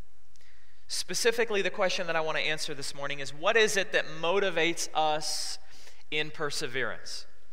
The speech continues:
What is the wind in our sails? What is the gas in our tank as we run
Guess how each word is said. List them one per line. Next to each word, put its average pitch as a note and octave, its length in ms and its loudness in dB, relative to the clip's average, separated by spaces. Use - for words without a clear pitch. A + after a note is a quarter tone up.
What G#3 180 0
is A3 180 4
the F#3 120 0
wind F#3+ 340 0
in F#3 100 -2
our F3 100 2
sails? D#3 600 2
What E3 160 2
is E3+ 160 0
the D#3+ 120 -2
gas D3+ 520 6
in D3+ 160 -2
our C#3 100 4
tank C#3 600 0
as E3 400 2
we C3+ 480 -2
run C3 560 0